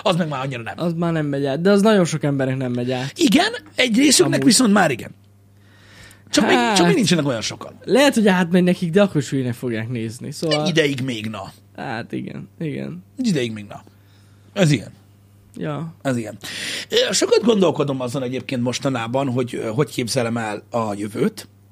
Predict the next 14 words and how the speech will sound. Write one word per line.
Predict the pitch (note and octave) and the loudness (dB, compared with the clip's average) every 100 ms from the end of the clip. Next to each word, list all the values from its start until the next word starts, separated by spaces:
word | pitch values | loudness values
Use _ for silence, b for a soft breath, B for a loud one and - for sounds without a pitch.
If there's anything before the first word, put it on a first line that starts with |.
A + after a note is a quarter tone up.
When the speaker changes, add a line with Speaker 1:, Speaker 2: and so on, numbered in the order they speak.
| _ _ - | _ _ -6
Speaker 1:
Öm, | B2+ A#2+ A#2 A#2 - _ _ _ _ _ _ _ _ _ _ _ _ _ _ _ _ _ B B B B B | -2 -2 -4 -10 -16 _ _ _ _ _ _ _ _ _ _ _ _ _ _ _ _ _ B B B B B
az | B3+ D4+ | 0 2
az | F3 | 0
igazság, | A2+ G#2+ - C3 B2+ - | -2 -4 -2 0 -2 2
hogy | D3 A#2 - B B | 2 2 -10 B B
vannak | - F4+ A#4+ - | 0 2 2 2
ötleteim | E3 - C3 - E2 G2 | 0 0 -6 -8 -10 -12
egyébként, | G#2 - - - C#3 - - _ - | -14 -12 -12 -10 -10 -12 -18 _ -4
ö, | A#2+ A#2 A2 A2 G2 - | -2 -2 -4 -6 -8 -10
arra, | - C#3 B2+ | -2 0 2
hogy | A#2+ | 0
miket | C#3 A#2+ | -2 -4
lehetne | A2 G#2 G#2 A2 | -4 -8 -8 -8
csinálni, | - A#2 G#2 G#2+ D3 | -6 -6 -6 -4 -4